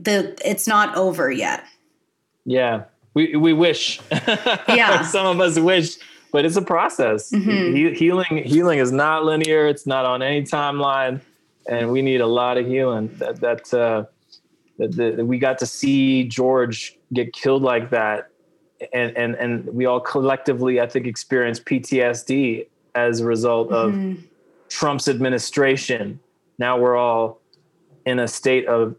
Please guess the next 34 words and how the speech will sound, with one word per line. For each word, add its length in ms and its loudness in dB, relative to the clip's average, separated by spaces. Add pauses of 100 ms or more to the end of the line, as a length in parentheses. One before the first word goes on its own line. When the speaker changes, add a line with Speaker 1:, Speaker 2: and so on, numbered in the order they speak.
Speaker 2:
of 240 -4
shock. 760 -4
And 140 -2
like 180 -4
you 80 -2
said, 220 -2
I 100 2
think 220 -4
twenty 220 -4
twenty 240 -2
was 300 2
that 200 0
state 280 0
of, 280 2
of 160 -4
shock. 580 -2
And 160 -4
some 260 -2
of 140 0
us 220 0
were 140 0
still 260 0
in 80 -2
action. 540 -4 (420)
But 160 2
Lord 140 4
knows, 220 2 (1080)
I, 100 0
I 220 -2
wasn't 300 2
really 320 2
processing 800 -2
for 120 -2
myself 760 -2